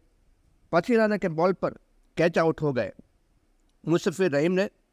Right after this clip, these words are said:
तेरह रन का योगदान दिया अपनी टीम के लिए। बांग्लादेश की आधी टीम एक सौ सत्ताईस रन बनाकर पेविलियन लौट चुकी थी। अब देखना है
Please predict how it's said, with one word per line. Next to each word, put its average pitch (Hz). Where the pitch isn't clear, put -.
तेरह 151
रन 151
का 156
योगदान 143
दिया 110
अपनी 156
टीम 190
के 175
लिए। 113
बांग्लादेश 202
की 196
आधी 185
टीम 151
एक 170
सौ 196
सत्ताईस 208
रन 202
बनाकर 160
पेविलियन 175
लौट 190
चुकी 175
थी। 110
अब 120
देखना 202
है 240